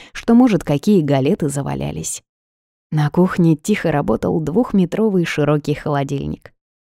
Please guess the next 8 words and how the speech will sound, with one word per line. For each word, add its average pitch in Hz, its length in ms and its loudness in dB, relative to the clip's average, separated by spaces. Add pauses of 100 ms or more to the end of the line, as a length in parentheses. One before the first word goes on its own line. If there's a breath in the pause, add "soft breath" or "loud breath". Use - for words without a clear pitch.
(200)
«Ну, 233 400 10
Томас, 185 580 2 (380 loud breath)
ну, 269 220 10
волшебник, 147 800 -2 (240)
даже 190 340 6
холодильник 202 720 4
едой 190 380 4
набил», — 90 400 -2